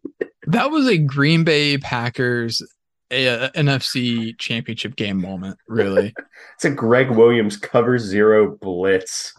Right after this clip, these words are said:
Speaker 1: <laughs> when
Speaker 2: Yeah.
Speaker 1: all you need to play is prevent.
Speaker 2: Yeah, yeah, that, that was the ultimate, like, yeah, Packers late coverage moment. Like, why are you running cover one in that situation? Like, yeah, it was a drop, but great,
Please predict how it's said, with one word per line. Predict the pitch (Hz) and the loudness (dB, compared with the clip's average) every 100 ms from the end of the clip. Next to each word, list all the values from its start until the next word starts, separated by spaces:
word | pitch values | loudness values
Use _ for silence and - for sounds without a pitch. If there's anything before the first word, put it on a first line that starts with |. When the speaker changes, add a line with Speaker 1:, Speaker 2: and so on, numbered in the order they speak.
| _ _ | _ _
Speaker 1:
<laughs> | _ - - | _ -16 0
when | 220 196 | 2 4
Speaker 2:
Yeah. | 175 | 4
Speaker 1:
all | 165 165 | 6 6
you | 165 160 | 4 2
need | 143 139 143 | 4 6 6
to | 143 | 2
play | - 139 | 2 2
is | 139 135 | 2 -4
prevent. | - 135 101 104 110 95 - - _ _ _ _ _ _ _ _ | -6 -6 -4 0 2 0 -6 -20 _ _ _ _ _ _ _ _
Speaker 2:
Yeah, | 117 104 98 95 - | -4 -2 -4 -8 -4
yeah, | 135 123 | -2 0
that, | 135 156 151 | 2 2 2
that | 156 180 | 2 0
was | 190 | -2
the | 151 139 | -2 -2
ultimate, | 139 135 143 135 131 _ _ _ | -2 -2 -2 -4 -6 _ _ _
like, | 151 127 113 110 _ _ _ - | -8 -6 -6 -10 _ _ _ -12
yeah, | 123 110 - | -10 -10 -12
Packers | - 117 - 123 117 113 | -6 -6 -2 -2 -2 -4
late | 107 107 | -6 -6
coverage | - 113 110 110 113 | -6 -6 -4 -4 -6
moment. | 107 107 110 | -8 -6 -8
Like, | 113 120 | -10 -6
why | 139 143 | -4 -2
are | |
you | 311 156 127 | 0 0 0
running | 123 113 127 | -2 -4 -6
cover | 113 113 104 | -8 -6 -8
one | 101 110 104 | -8 -8 -8
in | 95 | -8
that | 98 98 | -10 -10
situation? | - - 101 101 104 - 95 | -10 -10 -8 -8 -8 -10 -10
Like, | 101 | -8
yeah, | 135 156 196 | -4 0 2
it | |
was | 180 | 2
a | 135 | 0
drop, | 120 113 127 110 131 | -2 -2 -2 -2 -6
but | 123 107 - - - _ | -6 -6 -6 -20 -20 _
great, | - 123 143 143 | -4 0 0 -4